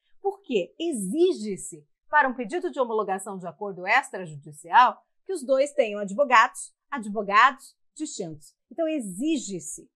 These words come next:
a presença de advogado. Então, não dispensa-se o advogado.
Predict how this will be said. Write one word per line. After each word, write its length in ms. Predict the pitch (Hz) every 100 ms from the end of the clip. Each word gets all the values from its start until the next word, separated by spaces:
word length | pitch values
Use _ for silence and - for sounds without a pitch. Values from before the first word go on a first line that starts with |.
| _ _ _ -
a 120 | 214
presença 460 | 233 233 190 180 170
de 100 | 175
advogado. 500 | 165 175 185 - - _ -
Então, 260 | 269 311 _ _ -
não 340 | 240 330 339
dispensa-se 880 | 269 302 - - 311 294 269 202 196
o 80 | 170
advogado. 440 | 165 156 143 143